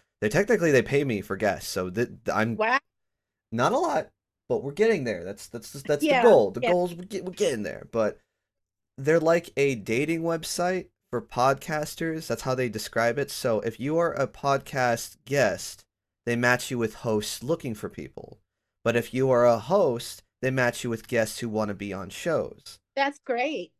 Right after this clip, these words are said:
Speaker 1: So, o-, obviously, my show came up to your publicist, and he reached out to me, and that's how we started this transaction.
Speaker 2: Well, that's good to know.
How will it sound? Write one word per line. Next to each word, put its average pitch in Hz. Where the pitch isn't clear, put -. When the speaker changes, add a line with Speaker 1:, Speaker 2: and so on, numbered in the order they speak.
Speaker 1:
So, 120
o-, 123
obviously, 135
my 120
show 127
came 107
up 98
to 113
your 98
publicist, 101
and 98
he 98
reached 101
out 95
to 98
me, 92
and 92
that's 92
how 98
we 95
started 123
this 92
transaction. 90
Speaker 2:
Well, 294
that's 311
good 302
to -
know. 220